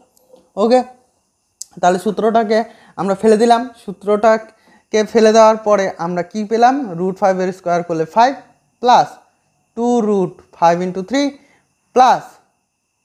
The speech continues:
থ্রি প্লাস ফাইভ মাইনাস টু রুট ফাইভ ইনটু থ্রি প্লাস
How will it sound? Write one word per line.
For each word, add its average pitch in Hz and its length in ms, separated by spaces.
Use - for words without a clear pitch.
থ্রি 285 460
প্লাস 170 480
ফাইভ 240 340
মাইনাস 185 480
টু 233 220
রুট 202 280
ফাইভ 180 260
ইনটু 196 200
থ্রি 262 280
প্লাস 226 280